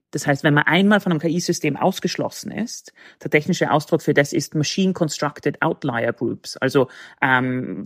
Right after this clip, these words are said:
von der Maschine kreierte Gruppen von Außenstehenden.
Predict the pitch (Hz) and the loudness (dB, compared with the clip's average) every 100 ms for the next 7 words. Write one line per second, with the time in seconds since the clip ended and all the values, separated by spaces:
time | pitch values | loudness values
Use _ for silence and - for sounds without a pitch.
0 | - 175 156 147 - 180 170 156 147 147 | -4 0 2 2 0 0 2 4 2 0
1 | 147 - 156 170 - 147 - 185 - 147 | -4 -2 2 2 2 -2 2 0 0 -6
2 | 139 - 156 - 160 - - - - - | -4 0 0 0 -8 -8 -8 -10 -12 -16